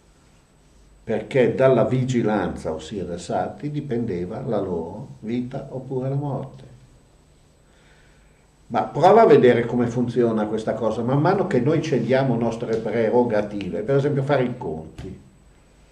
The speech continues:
io so fare i conti a memoria, mi hanno insegnato a scuola,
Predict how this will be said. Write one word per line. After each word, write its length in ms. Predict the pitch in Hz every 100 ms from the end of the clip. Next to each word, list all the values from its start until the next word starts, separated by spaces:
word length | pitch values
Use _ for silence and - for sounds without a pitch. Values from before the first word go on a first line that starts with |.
| _ _
io 240 | 185 160
so 140 | 226 147
fare 200 | - 104
i 80 | 101
conti 300 | 101 95 104
a 20 |
memoria, 460 | 98 90 - - - _ _ _ _ _ _ _ - - _ _ _ _ _ _ _
mi 80 | 143
hanno 100 | 123
insegnato 400 | 113 107 98 101
a 40 |
scuola, 380 | - 78 71 69